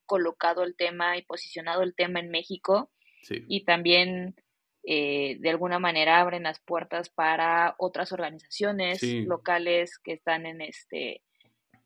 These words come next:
Speaker 1: eh, en, en otras partes de la región y también colocar como las problemáticas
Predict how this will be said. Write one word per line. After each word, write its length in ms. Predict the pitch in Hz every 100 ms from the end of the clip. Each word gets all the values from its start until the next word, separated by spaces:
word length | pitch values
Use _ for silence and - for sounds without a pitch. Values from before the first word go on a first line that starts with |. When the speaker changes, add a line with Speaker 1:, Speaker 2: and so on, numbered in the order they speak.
| _ _ _
Speaker 1:
eh, 580 | - 156 - - - 175
en, 120 | 156
en 140 | 185 185
otras 280 | 185 - -
partes 360 | 165 175 190
de 80 | 180
la 120 | 170
región 480 | 170 175 - 185 196
y 100 | 214
también 460 | 208 170 165 170 190
colocar 600 | 202 208 175 - 170 170
como 340 | 196 190 196 220
las 220 | 196 -
problemáticas 1040 | 185 170 165 165 - - 180 180 175 -